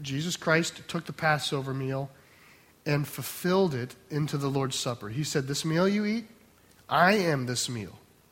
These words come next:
So do this in remembrance of me."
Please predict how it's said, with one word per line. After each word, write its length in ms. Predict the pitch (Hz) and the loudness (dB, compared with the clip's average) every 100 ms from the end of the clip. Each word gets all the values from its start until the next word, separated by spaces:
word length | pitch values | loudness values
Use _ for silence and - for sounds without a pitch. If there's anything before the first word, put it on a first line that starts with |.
| _ _ _ _ _ _ _ _ _ _ _ _ _ _ _ _ | _ _ _ _ _ _ _ _ _ _ _ _ _ _ _ _
So 200 | - 180 | 0 0
do 240 | 151 185 | 2 0
this 840 | 156 160 220 202 233 - - - - _ _ _ _ _ _ _ - | 4 6 8 6 4 2 0 -6 -16 _ _ _ _ _ _ _ 0
in 120 | 165 | 4
remembrance 520 | 180 180 180 175 - | 6 6 6 2 0
of 100 | 147 | -2
me." 380 | 170 226 240 | 0 2 2